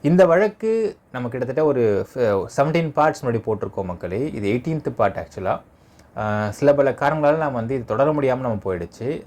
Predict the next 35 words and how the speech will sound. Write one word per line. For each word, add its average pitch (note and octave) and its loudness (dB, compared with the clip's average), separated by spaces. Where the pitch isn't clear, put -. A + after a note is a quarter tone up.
ஆக்சுவலா - -2
என்ன C3 0
காரணம்னு C3 0
பார்த்தீங்கன்னா, A2 -4
அந்த G#2+ -6
ராஜீவ் C#3+ 2
காந்தி C#3+ -2
இறந்த D3 0
ஸ்ரீபெரும்புதூர் C3+ 0
இடத்துல A#2 -4
இருந்து B2+ 2
அடுத்த F3+ 4
சில D3+ 0
பார்ட் C#3+ 2
நான் A#2+ -4
போடணும்னு A#2+ -2
ஆசைப்பட்டோம். A#2 -4
But B2 -2
அதற்கான G#2+ -2
நேரம் D3 2
கிடைக்காம A#2 -2
இருக்கிறது. G#2 -6
But C#3+ 4
கண்டிப்பா G#3 2
பார்க்கக்கூடிய C#3+ 0
நேயர்களுக்கு B2+ 0
இப்போ F#3 4
அந்த G3+ 6
இடம் F#3 4
எப்படி E3+ 0
இருக்கு, G#2+ -2
அதை B2 0
வந்து D3+ -2
மெமோரியல் E3+ 4
கட்டியிருக்கிறாங்க, A2 -4